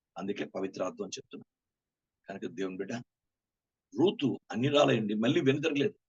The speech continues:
శిష్యులు అన్యులై ఉండి వాళ్ళు వెనుదిరగలేదు. అపోస్తలుడు పౌలు గారు అన్యుడై ఉండి ఆయన వెనుదిరగలేదు. యూదుడే కానీ అన్యుడు, వాక్యాన్ని అనుసరించి జీవించినవాడు.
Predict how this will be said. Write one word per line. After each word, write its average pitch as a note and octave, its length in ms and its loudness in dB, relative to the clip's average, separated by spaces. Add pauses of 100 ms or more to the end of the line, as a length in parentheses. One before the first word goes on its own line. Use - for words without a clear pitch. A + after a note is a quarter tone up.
(1300)
శిష్యులు - 480 2
అన్యులై C#3 360 6
ఉండి F#2+ 220 -2 (160)
వాళ్ళు A#2 220 6
వెనుదిరగలేదు. C3+ 560 2 (760)
అపోస్తలుడు E3 520 0
పౌలు B2+ 240 6
గారు A2 300 4 (300)
అన్యుడై D#3 360 2
ఉండి G2+ 280 -2 (140)
ఆయన C3+ 180 4
వెనుదిరగలేదు. E3+ 600 2 (1120)
యూదుడే D3+ 440 4
కానీ A#2+ 220 0
అన్యుడు, C3+ 260 -2 (800)
వాక్యాన్ని A#2 340 0
అనుసరించి A2+ 200 -6
జీవించినవాడు. - 460 -10